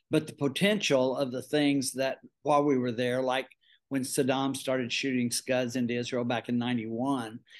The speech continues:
and also even the Lebanese war and the, the conflict there, and the two, uh, uprisings that called an intifada, which is an uprising, and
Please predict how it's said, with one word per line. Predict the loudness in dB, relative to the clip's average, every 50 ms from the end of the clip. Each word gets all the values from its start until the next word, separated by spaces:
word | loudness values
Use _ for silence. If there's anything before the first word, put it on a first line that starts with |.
| -20 -20 -20 -20 _ -4
and | -2 0 2 2 0 2
also | 2 2 2 2 4 6 6
even | 6 6 4 2
the | 2 2
Lebanese | 2 0 0 0 0 0 0 0 -2 -2 -4 -6
war | -2 0 2 2 2 2 2 2 0
and | 0 0 -2 -2
the, | -4 -4 -6 -8
the | -10 -12 -10
conflict | -6 -4 -4 -4 -2 -2 -2 -4 -4 -2 0
there, | 2 4 4 6 4 4 4
and | 2 2 -2 -4 _ -18 -20 _ _
the | -10 -8
two, | -2 4 6 6 8 8 6 6 4 2 -2 -6
uh, | -6 -6 -4 -2
uprisings | -4 0 2 2 4 4 4 2 2 0 0 0 -2 -2
that | -4 -4 -4 -6 -8 -12 -12 -12 -12 -12 -14 -12 -8
called | -2 0 0 0 0 0 -2
an | -2
intifada, | -2 -4 -4 -6 -8 -4 -2 0 2 2 2 0 0 -2 -4 -4 -4
which | -4 -4 -4 -4
is | -6 -4 -4
an | -4 -4 -4
uprising, | -6 -4 -2 -2 0 0 0 -2 -2 0 0 0 -2
and | -4